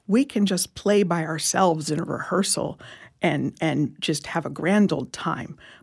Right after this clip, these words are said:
but it doesn't complete. The, the experience is not incom-, is not the,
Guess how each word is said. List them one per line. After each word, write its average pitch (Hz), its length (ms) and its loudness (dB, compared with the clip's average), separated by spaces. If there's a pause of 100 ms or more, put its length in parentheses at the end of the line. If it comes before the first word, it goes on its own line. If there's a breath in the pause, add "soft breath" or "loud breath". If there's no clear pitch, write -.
but - 360 0 (200)
it 196 160 2
doesn't 233 400 0
complete. - 880 -2 (100)
The, - 400 -4
the 170 300 -2
experience 240 640 2
is 151 140 -2
not 165 160 -4
incom-, - 440 -6 (460 loud breath)
is 196 220 4
not 196 320 2 (160)
the, 175 160 0